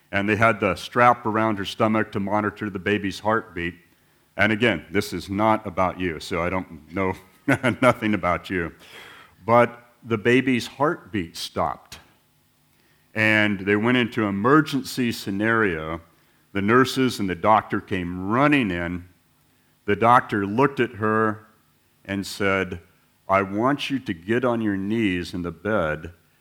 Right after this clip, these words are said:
and put your head flat on the bed. You need to elevate your heart above your head."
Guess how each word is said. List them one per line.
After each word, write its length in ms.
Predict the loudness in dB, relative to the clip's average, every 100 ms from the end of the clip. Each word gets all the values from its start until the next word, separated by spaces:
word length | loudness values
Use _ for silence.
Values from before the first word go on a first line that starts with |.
| _
and 200 | -10 -10
put 240 | -4 -4 -2
your 120 | -6
head 500 | -6 -4 -2 -2 -6
flat 400 | -8 0 2 2
on 140 | -2
the 60 | -8
bed. 440 | -8 -4 -4 -6 -12 _ _
You 140 | -6 -4
need 420 | 0 0 -2 -6
to 180 | -12 -4
elevate 580 | -2 -4 -6 -8 -8
your 220 | -10 -14 -14 -10
heart 380 | -8 -8 -12 -20 _
above 440 | -20 -14 -12 -12 -14
your 180 | -20 -20
head." 300 | -20 -20 -20